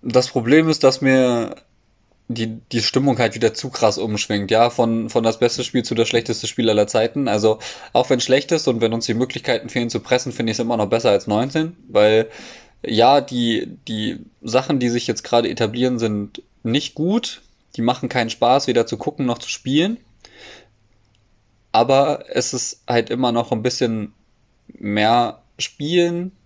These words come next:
am Ende vielleicht auch, als dieses Backflanken-Ding. Also ich muss sagen, wenn, wenn sich das Spiel halt am Ende nur, nur noch um Bugs und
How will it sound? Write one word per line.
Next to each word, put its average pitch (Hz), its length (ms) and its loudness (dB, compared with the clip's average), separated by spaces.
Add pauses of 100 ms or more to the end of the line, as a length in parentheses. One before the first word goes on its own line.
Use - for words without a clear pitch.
(500)
am 127 180 -2
Ende 165 380 -2
vielleicht 143 560 0
auch, 139 460 -2 (140)
als - 580 0 (1080)
dieses 117 240 -4
Backflanken-Ding. 92 800 -4
Also 117 300 0 (100)
ich 120 220 -4
muss 135 160 -2
sagen, 143 260 4
wenn, 139 260 0
wenn 139 120 2
sich 143 100 -4
das 131 140 0
Spiel 151 180 0
halt 139 140 4
am 123 100 -2
Ende 143 180 0
nur, 143 380 2 (160)
nur 147 160 2
noch 160 140 2
um 120 180 0
Bugs - 380 -2
und 120 640 -2